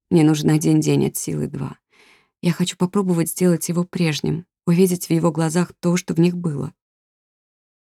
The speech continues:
Когда они приехали в отдел, Ческа и Ордуньо ещё не вернулись после обыска квартиры на улице Фе,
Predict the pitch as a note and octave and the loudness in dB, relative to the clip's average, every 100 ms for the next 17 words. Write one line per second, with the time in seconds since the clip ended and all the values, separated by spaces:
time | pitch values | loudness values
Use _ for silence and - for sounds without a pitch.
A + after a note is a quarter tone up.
0 | _ _ _ _ - C#3+ D3+ C#3+ - D3+ | _ _ _ _ -6 0 2 2 2 0
1 | D3 D3 C3 C3 B2+ C3+ F3+ F#3+ - _ | 0 -2 -2 -2 -4 0 0 0 -6 _
2 | - D3+ - C#3+ C3 C3+ F3 D3+ C3+ - | -2 -2 0 -2 0 2 4 4 2 2
3 | D3 C#3+ C3+ C#3 D#3+ D3 - - B2 C#3 | 2 4 4 4 4 2 0 -2 0 0
4 | C3+ B2+ - B2+ C3 A#2+ - C#3 C3 B2+ | 0 -2 -4 -6 -4 -4 -2 0 2 2
5 | B2+ B2 - C3 F3 F#3+ | 0 -2 -6 -2 0 0